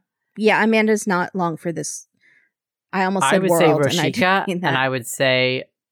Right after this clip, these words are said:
Speaker 2: probably Lizzie.
Speaker 1: Yeah. Yeah. I agree.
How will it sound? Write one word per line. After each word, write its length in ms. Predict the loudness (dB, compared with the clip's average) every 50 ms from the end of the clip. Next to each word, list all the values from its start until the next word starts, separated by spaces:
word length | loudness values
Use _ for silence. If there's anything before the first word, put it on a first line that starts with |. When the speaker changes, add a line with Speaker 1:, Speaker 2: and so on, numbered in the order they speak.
| _ -20 _ _
Speaker 2:
probably 320 | -2 -2 0 0 0 -2
Lizzie. 460 | -2 -2 -4 -4 -4 -6 -10 -10 -14 -18 _ _ _ _ _ _ _ _ _ _ _ _ _ _ _ _ _
Speaker 1:
Yeah. 120 | -4 -4 -4 -6 _ _ _ _ _ _ _ _ _
Yeah. 140 | -10 -10 -10 -10 _ _ _ _ _ _ _ _ _ _ _ _
I 60 | -8 -8
agree. 260 | -6 -6 -8 -10